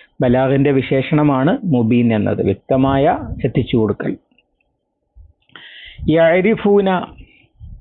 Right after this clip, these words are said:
അവർ തിരിച്ചറിയുന്നു, നിഅമത്തല്ലാഹി, അല്ലാഹുവിൻ്റെ അനുഗ്രഹങ്ങളെ, സുമ്മ, എന്നിട്ട്, യുൻകിറൂനഹ,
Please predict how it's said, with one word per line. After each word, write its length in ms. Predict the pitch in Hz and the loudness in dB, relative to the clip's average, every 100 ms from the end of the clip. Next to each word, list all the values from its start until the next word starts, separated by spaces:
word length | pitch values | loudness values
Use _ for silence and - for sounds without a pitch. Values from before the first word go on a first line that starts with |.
| - - - - - - - | -10 -10 -12 -20 -12 -8 -2
അവർ 180 | 147 185 190 - | 0 0 0 0
തിരിച്ചറിയുന്നു, 840 | 147 139 - 202 180 156 139 123 - - - - - - - - - - 131 | 0 0 0 2 2 2 0 -2 -4 -10 -12 -10 -8 -8 -10 -12 -6 2 2
നിഅമത്തല്ലാഹി, 1080 | 147 156 175 175 170 151 147 151 147 131 - - - - - _ - _ _ _ _ _ - _ _ _ _ _ _ _ - - - - - - - - - 151 | 2 2 2 0 0 2 2 2 2 -2 -4 -8 -20 -20 -20 _ -20 _ _ _ _ _ -20 _ _ _ _ _ _ _ -20 -14 -8 -10 -10 -4 -4 -4 -4 0
അല്ലാഹുവിൻ്റെ 760 | 127 143 147 147 147 143 139 127 117 - - - - - 127 | 2 2 2 2 2 2 2 2 0 -6 -14 -4 -4 0 0
അനുഗ്രഹങ്ങളെ, 720 | 123 120 139 135 127 120 113 - - - - - - - - _ _ - - _ - | 2 2 0 2 2 0 -2 -6 -10 -10 -10 -12 -14 -18 -18 _ _ -20 -20 _ -4
സുമ്മ, 320 | 156 156 170 180 - - 147 | 0 2 2 0 -2 0 2
എന്നിട്ട്, 480 | 147 175 185 165 110 110 - - _ _ - - _ _ - 139 | 2 2 0 -2 -2 -4 -12 -20 _ _ -20 -20 _ _ -4 0
യുൻകിറൂനഹ, 840 | 147 156 - 180 160 156 135 123 | 2 2 2 2 4 2 0 0